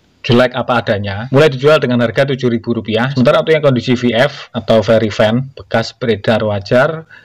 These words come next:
mulai dijual dengan harga lima belas ribu rupiah. Dan untuk yang kondisi U N C berkualitas baru,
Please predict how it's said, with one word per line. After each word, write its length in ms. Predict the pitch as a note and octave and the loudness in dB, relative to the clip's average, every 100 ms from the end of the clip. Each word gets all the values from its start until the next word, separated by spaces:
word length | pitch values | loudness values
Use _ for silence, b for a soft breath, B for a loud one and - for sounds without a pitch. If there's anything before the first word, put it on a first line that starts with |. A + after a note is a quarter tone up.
| B B A#2+ | B B 2
mulai 240 | A#2+ C3+ | 4 4
dijual 640 | B2 A#2+ A#2+ B2+ C#3+ C#3+ | 2 0 2 2 2 0
dengan 360 | C3+ A2+ A2+ A2+ | -2 -2 0 0
harga 520 | A2 G#2 G2+ A#2+ A#2 A#2 | 0 -2 -4 0 2 2
lima 280 | A2+ A2 | 2 0
belas 320 | G#2 A2 G#2 - | 2 0 0 -2
ribu 440 | A2 G#2 G#2+ G2+ | -4 -4 -6 -4
rupiah. 480 | G#2 G#2 A#2+ A2 G2 _ _ _ | -4 0 2 0 -2 _ _ _
Dan 160 | - C3 | 0 0
untuk 240 | C#3 C3+ | 0 2
yang 320 | G3+ E3 D3+ C3+ | 4 4 0 0
kondisi 800 | D3+ C3 B2 - C3 B2 B2 A#2 | 2 2 0 0 2 4 4 4
U 80 | B2 | 2
N 160 | D3+ C#3 | 0 0
C 320 | C3 C3 D3 | -2 -2 -2
berkualitas 720 | - B2 - A2+ A2 - A2 | -6 -6 0 2 2 0 -2
baru, 480 | A2 G2+ B2+ D#3 D#3+ | -2 -2 0 -2 -4